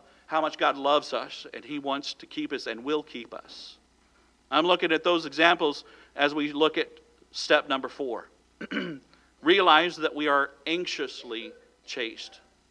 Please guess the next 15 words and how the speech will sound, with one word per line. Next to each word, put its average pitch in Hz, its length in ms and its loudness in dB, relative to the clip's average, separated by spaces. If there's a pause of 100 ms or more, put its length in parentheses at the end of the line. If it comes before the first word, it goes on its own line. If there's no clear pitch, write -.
(180)
Number 131 220 -4
four, 123 400 -6
realize 147 440 -2
that 131 100 -8
we 127 80 -10
are 120 240 -8
anxiously 139 680 -10
chaste. 117 480 -10 (420)
Turn 202 180 2
with 185 120 -2
me 185 100 -4
to 147 160 4
Luke 151 380 2
chapter 156 340 0
fifteen. 123 560 -8